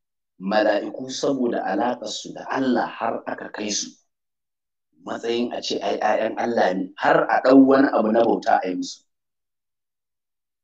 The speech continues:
Saboda alaƙar su da Allah, ku fahimci tauhidi.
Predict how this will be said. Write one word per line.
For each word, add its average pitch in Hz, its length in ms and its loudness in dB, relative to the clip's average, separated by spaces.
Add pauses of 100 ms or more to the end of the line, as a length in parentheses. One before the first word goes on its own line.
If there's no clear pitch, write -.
(1300)
Saboda 120 360 0
alaƙar - 360 -8
su 92 160 -12
da - 100 -12
Allah, 92 360 -6
ku - 120 -10
fahimci 127 420 2
tauhidi. 98 640 -2